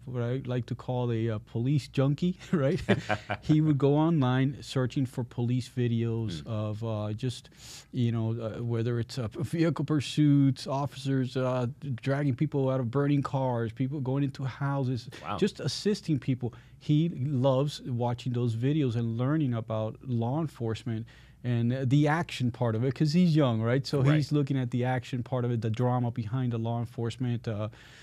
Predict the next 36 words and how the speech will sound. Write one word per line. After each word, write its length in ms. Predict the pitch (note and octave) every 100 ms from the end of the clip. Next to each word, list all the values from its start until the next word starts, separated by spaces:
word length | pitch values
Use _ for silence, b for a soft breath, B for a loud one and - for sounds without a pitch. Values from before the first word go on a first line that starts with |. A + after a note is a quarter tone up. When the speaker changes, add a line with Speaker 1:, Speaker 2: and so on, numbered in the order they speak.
| B
Speaker 1:
so, 400 | - C3 B2 A#2
um, 480 | A2+ A2 G#2+ A2 C3 -
th-, 120 | A#2+ B2+
it 100 | B2+
was, 260 | C#3 A#2+
uh, 360 | B2+ A#2 A#2 -
made, 640 | B2 - B2+ C#3 C#3 -
me-, 260 | C#3+ C#3+ D3
really 220 | D3 D#3
meant 260 | C3+ C3+ A#2
to 120 | A#2+
be 340 | A2 A#2+ A#2+ A2+
a 120 | G#2
match 300 | A#2 B2 -
made 160 | B2
in 80 | A#2+
heaven, 300 | A2 B2 A#2
I 80 | A#2+
guess, 340 | B2 B2 A#2+ -
you 60 |
know, 120 | A#2 A2
because 360 | B2 - A2 -
he 140 | B2+
came, 360 | A#2+ B2 A#2+ A#2 B B B B
uh, 220 | A#2+ A2 A#2+
into 440 | C3+ B2+ - A2+
our, 320 | A2+ A2+ A2 A2+
our 260 | B2 C#3+
profession, 640 | C#3 - A#2 A#2 A2 - G#2+
into 560 | A#2 A#2+ - A#2+ A2+ B2+ -
the 160 | A2+ A2+
work 500 | A2+ B2+ C#3 - G#2+
space 520 | - - C3 B2 A#2 -
of 240 | A#2+ A2
law 260 | A2+ B2 C#3
enforcement, 640 | C3 A2+ A2+ A2+ A#2 A2+